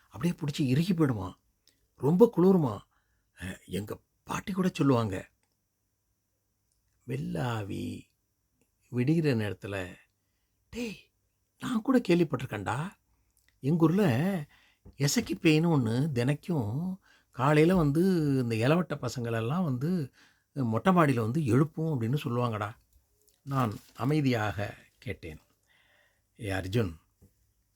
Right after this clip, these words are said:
நீ ஏதாவது பேயை பார்த்திருக்கியாடா மொட்டை மாடியில?" அவன் ஈனஸ்வரத்தில் முனகியவாறே போர்வை விளக்கிச் சொன்னான். டேய்,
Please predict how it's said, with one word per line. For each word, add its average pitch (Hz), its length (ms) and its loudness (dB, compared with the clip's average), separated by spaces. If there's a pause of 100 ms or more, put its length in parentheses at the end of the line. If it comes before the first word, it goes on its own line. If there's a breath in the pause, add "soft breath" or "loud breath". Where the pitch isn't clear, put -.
நீ 107 420 -10 (120)
ஏதாவது 110 760 -2 (140)
பேயை 131 260 -2
பார்த்திருக்கியாடா 101 760 -8 (380)
மொட்டை 110 240 -6
மாடியில?" 98 480 -8 (800)
அவன் 110 280 -4
ஈனஸ்வரத்தில் 117 800 -2
முனகியவாறே 104 640 0
போர்வை 117 420 -4
விளக்கிச் 101 340 -6
சொன்னான். 90 420 -14 (600)
டேய், 92 360 -8